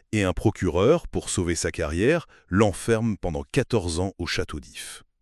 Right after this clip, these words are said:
C'est dans cette prison qu'il rencontre son mentor, l'abbé Faria. Il l'éduque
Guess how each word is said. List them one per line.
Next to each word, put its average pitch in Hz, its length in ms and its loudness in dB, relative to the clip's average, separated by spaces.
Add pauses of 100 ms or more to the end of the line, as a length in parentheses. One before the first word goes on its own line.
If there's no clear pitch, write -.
(280)
C'est - 140 -2
dans 120 120 6
cette - 180 2
prison 101 340 0
qu'il 90 180 -4
rencontre 92 500 -2
son 92 160 -4
mentor, 90 560 -2 (160)
l'abbé 80 280 0
Faria. 73 440 -4 (340)
Il 113 200 0
l'éduque 101 460 2